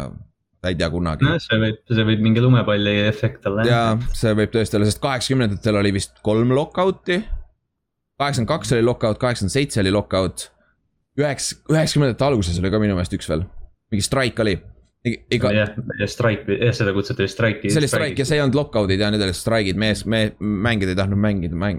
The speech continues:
Speaker 1: mängima tulla, aga see oli muidugi enne free agency't ja kõike seda jama, aga et, äh, et see on, see on huvitav asi, mille tule-, tuleks silma peal hoida. Aga siis, kuule, kas me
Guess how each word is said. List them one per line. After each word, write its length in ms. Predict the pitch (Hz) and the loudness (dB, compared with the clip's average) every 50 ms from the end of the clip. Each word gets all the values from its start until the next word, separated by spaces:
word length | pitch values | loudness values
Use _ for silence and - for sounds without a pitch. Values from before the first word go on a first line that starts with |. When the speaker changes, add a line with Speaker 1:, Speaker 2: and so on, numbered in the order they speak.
| - | 0
Speaker 1:
mängima 300 | 110 113 104 90 90 87 85 | 0 0 2 2 0 0 0
tulla, 160 | 92 95 107 | 2 2 2
aga 80 | 107 135 | 2 2
see 80 | 131 | 2
oli 80 | 123 127 | 2 2
muidugi 220 | 120 110 107 117 | 2 2 2 2
enne 100 | 110 104 | 2 0
free 300 | 98 - 117 117 113 113 113 | 0 0 2 2 2 2 2
agency't 480 | 107 - 95 90 - - - - - | 0 -2 -4 -6 -6 -8 -14 -12 -4
ja 60 | - | -4
kõike 180 | 101 98 - 87 | -4 -2 -2 -2
seda 140 | 98 98 95 | -2 0 0
jama, 240 | 87 85 87 80 82 | 0 0 0 -2 -2
aga 140 | 87 90 87 - - _ - - - _ _ _ _ _ _ _ _ - 95 | -2 -2 -2 -4 -6 _ -20 -20 -20 _ _ _ _ _ _ _ _ -6 -4
et, 160 | 92 90 - _ - 92 87 | -4 -4 -6 _ -4 -2 -2
äh, 220 | 90 92 92 92 - - | -2 -2 -2 -4 -6 -6
et 80 | - - | -4 -2
see 140 | 156 156 143 | -2 -2 0
on, 60 | 123 | 0
see 80 | 175 165 | 0 0
on 80 | 156 160 170 | 2 2 2
huvitav 260 | 165 156 156 147 135 | 2 2 2 2 0
asi, 160 | 135 135 127 | 2 2 2
mille 160 | 120 113 113 | 2 2 2
tule-, 240 | 95 101 101 107 95 - - - | 2 2 2 0 0 -2 -2 -2
tuleks 220 | 127 117 - - 139 | -2 0 0 0 0
silma 160 | 131 120 107 101 117 | 0 0 0 0 2
peal 180 | 117 107 98 | 2 2 2
hoida. 240 | 92 92 87 98 92 87 - - - - - _ _ _ _ _ _ _ _ _ _ _ _ _ _ _ - | 2 0 0 0 -2 -4 -6 -10 -16 -20 -20 _ _ _ _ _ _ _ _ _ _ _ _ _ _ _ -2
Aga 320 | 127 127 117 - - 123 120 120 120 120 117 117 113 | -2 -2 0 0 0 0 2 2 2 4 4 2 2
siis, 400 | 113 - - 190 196 156 - - - - | 2 0 0 2 2 2 2 0 -2 -2
kuule, 160 | 135 127 117 | 0 0 0
kas 140 | 117 - 131 | 0 0 0
me 80 | 123 | 2